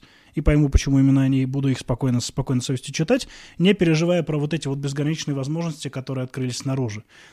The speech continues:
То есть история про дизайн, она такая себе: «Так, все, надоело было тут, м, быть разработчиком, хочется вот быть дизайнером». Все, все ясно и понятно. Для огромного количества людей стать дизайнером —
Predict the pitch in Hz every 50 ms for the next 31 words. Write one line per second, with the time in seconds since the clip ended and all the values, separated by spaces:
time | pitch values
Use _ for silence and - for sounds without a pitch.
0 | - - 120 - 139 127 - 190 175 160 147 160 156 156 185 233 262 226 180 165
1 | 160 170 156 - 160 151 151 - 151 135 131 139 123 - - - 143 139 143 147
2 | 156 151 147 147 151 160 175 208 - 330 339 - - - _ _ _ _ _ _
3 | _ _ _ _ - 262 220 190 180 170 175 175 180 196 170 - 165 165 170 180
4 | 185 190 170 - 160 - 170 165 160 - - 233 269 - - - - 160 165 160
5 | 143 147 160 151 139 131 139 135 127 120 117 107 - - 139 113 110 - - -
6 | 147 139 156 180 - 165 139 - 143 135 135 131 - - - _ 131 120 135 131
7 | 131 131 127 135 151 151 147 135 127 - 135 131 120 - - - 127 127 131 160
8 | 220 226 - - 156 135 127 123 131 127 175 233 277 233 156 127 120